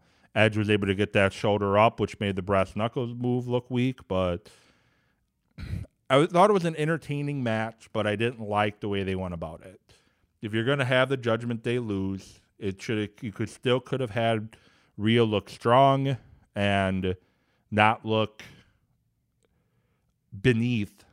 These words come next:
Beth Phoenix, is what I personally felt. Then we got the men's, uh, Elimination Chamber match. Again, great match. Um,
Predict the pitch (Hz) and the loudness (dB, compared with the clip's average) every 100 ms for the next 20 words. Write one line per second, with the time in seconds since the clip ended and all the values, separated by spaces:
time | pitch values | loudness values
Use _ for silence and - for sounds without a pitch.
0 | - 113 101 92 - 107 92 87 101 90 | -14 -2 0 0 -4 -4 -4 -6 -8 -6
1 | 95 95 101 101 - 95 - 90 82 - | -6 -2 0 0 -2 -4 -4 -12 -12 -14
2 | 78 - _ _ - - - _ _ _ | -16 -18 _ _ -20 -20 -20 _ _ _
3 | _ _ _ _ _ _ _ _ _ _ | _ _ _ _ _ _ _ _ _ _
4 | _ _ _ 143 170 190 196 196 160 151 | _ _ _ -4 0 2 2 0 2 4
5 | 165 175 160 156 151 147 151 147 143 - | 4 -2 -2 0 0 0 0 0 -2 -4
6 | 147 131 151 139 139 131 127 120 135 - | -8 -4 -4 -2 -2 -4 -2 -2 -4 -10
7 | _ - - - _ _ _ _ _ _ | _ -20 -20 -20 _ _ _ _ _ _
8 | _ - 123 120 135 156 113 117 135 117 | _ -6 -2 2 0 0 2 2 2 0
9 | 117 123 - - - - - _ - 95 | 0 -2 -6 -20 -20 -20 -20 _ -8 -4
10 | 92 90 | -4 -6